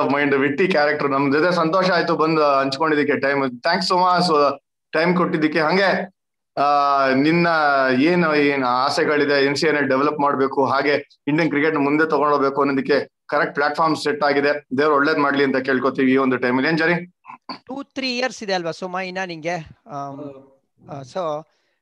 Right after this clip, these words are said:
Speaker 2: ಖಂಡಿತವಾಗ್ಲೂ ಏನೋ ಒಂದು difference ಮಾಡ್ತೀಯ ನೀನ್ Indian cricket. ಅದು positive difference ಅಂತ ನನಗೆ confidence ಇದೆಯಪ್ಪ.
Speaker 3: ಥ್ಯಾಂಕ್ಸ್ ಅಪ್ಪ. ಈ ಇನ್ವಾಯ್ಸ್ ಬೇಕಾಗಿಲ್ಲ, ಏನು ಬೇಕಾಗಿಲ್ಲ. ಇಷ್ಟು ಎರಡು ಒಳ್ಳೆ ಮಾತು ಹೇಳಿದಿರಲ್ಲ,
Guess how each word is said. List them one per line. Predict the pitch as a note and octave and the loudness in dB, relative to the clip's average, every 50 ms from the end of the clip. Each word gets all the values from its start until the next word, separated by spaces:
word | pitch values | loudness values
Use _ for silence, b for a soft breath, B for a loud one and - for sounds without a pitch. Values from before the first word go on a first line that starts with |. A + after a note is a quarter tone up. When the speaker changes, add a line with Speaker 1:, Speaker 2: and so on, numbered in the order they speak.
| _ _ - | _ _ -12
Speaker 2:
ಖಂಡಿತವಾಗ್ಲೂ | F#3+ G3 G#3 A#3+ - - A3 A3+ G#3+ G3+ G#3+ G#3+ | -12 -10 -10 -10 -10 -6 -6 -6 -4 -4 -6 -6
ಏನೋ | G3 F#3+ A3+ C4 C#4+ D4 | -4 -4 -4 -2 -2 -2
ಒಂದು | C#4+ C4 B3+ G#3 | -2 -2 -4 -6
difference | F#3 A3 - C4 C#4 C#4+ C4+ - - | -6 -6 -4 -2 -2 -2 -2 -4 -10
ಮಾಡ್ತೀಯ | G3+ G3+ G#3+ B3+ C4 A3+ - B3 | -6 -2 -2 -2 -2 -4 -6 -6
ನೀನ್ | A#3 A3+ A3 G#3+ | -6 -6 -8 -10
Indian | A3 A#3 A#3 C4 B3 A#3 | -10 -6 -4 -4 -4 -4
cricket. | - - G#3 G3 A3 G3+ | -8 -14 -8 -6 -4 -2
ಅದು | G3 F3+ F#3 A#3+ B3+ | -2 -2 -2 -2 -6
positive | F3+ - - F#3 A3 B3+ C4 G#3 B3+ A#3+ A#3 G3 | -6 -4 -2 -2 -2 -2 -4 -8 -8 -8 -6 -8
difference | G#3+ F3 A3+ A3 G#3 G3 | -8 -6 -6 -6 -6 -6
ಅಂತ | G3+ G3 A3 | -8 -8 -8
ನನಗೆ | G#3 E3+ D#3+ E3 G3+ A3 | -8 -6 -6 -6 -6 -6
confidence | - F#3 E3+ D3 - D#3 C#3+ C#3 A#2+ | -6 -6 -6 -6 -8 -12 -12 -12 -12
ಇದೆಯಪ್ಪ. | A#2 A#2 A#2+ - _ _ _ _ _ _ _ _ _ _ _ _ _ _ _ _ _ _ _ _ | -14 -18 -18 -20 _ _ _ _ _ _ _ _ _ _ _ _ _ _ _ _ _ _ _ _
Speaker 3:
ಥ್ಯಾಂಕ್ಸ್ | - D3+ E3 F3 D#3+ D#3+ | -14 -12 -12 -10 -10 -10
ಅಪ್ಪ. | - D3+ C3 B2 A#2+ - - C3 C3+ | -10 -10 -12 -12 -12 -16 -20 -16 -14
ಈ | C#3+ C#3+ C#3+ C#3 C3+ C3+ C3 C3 B2+ B2+ B2 B2 B2+ | -14 -12 -12 -12 -12 -12 -12 -12 -12 -14 -14 -14 -14
ಇನ್ವಾಯ್ಸ್ | C3+ D#3 F3 F#3+ G3 G3+ G3+ D#3+ | -12 -10 -8 -6 -4 -4 -4 -4
ಬೇಕಾಗಿಲ್ಲ, | D3+ F3 F3+ F#3+ F3+ F3+ E3+ F3 F3+ | -4 -6 -4 -4 -6 -6 -6 -6 -6
ಏನು | F#3 F3+ D3+ E3 F3+ F#3+ F3+ | -6 -6 -6 -6 -8 -8 -8
ಬೇಕಾಗಿಲ್ಲ. | F3+ F3 D#3+ E3 E3 E3+ E3+ E3 | -10 -10 -10 -10 -8 -8 -8 -8
ಇಷ್ಟು | E3 D#3 D3 - D#3+ D#3 | -8 -10 -10 -12 -10 -10
ಎರಡು | D3+ D3+ D#3 D3 C#3+ | -10 -8 -8 -8 -8
ಒಳ್ಳೆ | C#3+ D#3+ F3+ F#3 | -6 -6 -6 -6
ಮಾತು | D#3+ C#3+ D#3+ F3 F3 E3+ | -6 -8 -8 -8 -6 -6
ಹೇಳಿದಿರಲ್ಲ, | E3 D#3+ D#3+ D3 C#3+ C3 B2 A#2+ B2+ | -6 -6 -6 -6 -8 -12 -12 -12 -10